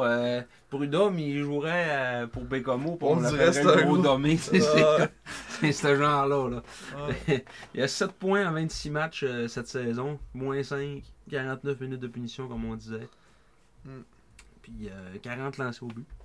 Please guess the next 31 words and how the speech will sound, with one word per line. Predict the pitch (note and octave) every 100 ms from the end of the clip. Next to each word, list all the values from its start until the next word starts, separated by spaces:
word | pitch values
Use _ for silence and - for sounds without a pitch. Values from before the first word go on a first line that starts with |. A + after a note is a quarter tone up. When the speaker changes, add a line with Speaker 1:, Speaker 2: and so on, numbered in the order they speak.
| - B2
Speaker 2:
Ouais, | D3+ B2+
quand |
même | C3+ D#3+
quarante | E3 D3+ D3+ -
lancés. | C#3 A#2+ - D3+ -
Speaker 1:
Mm. | C3 - _ _ _ _ - - _ _
Speaker 2:
Il |
y | C3+
a |
plus | - F3+
de | E3+
lancés | D#3 D3+ - E3+
que |
Samuel | - D3 C#3+ C#3+
Vachon. | C3 A#2+ D#3 - - _ _ _ _ _ _ -
Speaker 1:
C'est | A#2
vrai. | A#2 C#3 - _ - - -
<laughs> | - - - -
Samuel | - B2+ C3+
Vachon, | C3 B2+ - E3+
t'as | C3+ A#2+
vingt-quatre, | C3 B2+ A#2 - F2 E2+
genre, | F2 -
Speaker 2:
Ouais. | -
Speaker 1:
vingt-cinq. | - - - - - - - - - - F3
<laughs> | - - - - - - - _ - - - - _ _ _ _ _ _ - _ -
Fait | A2+
que, | A#2
euh, | A#2+ A#2+ A#2+ A#2+ A#2+
c'est | - D#3
cela, | E3 F#3 G#3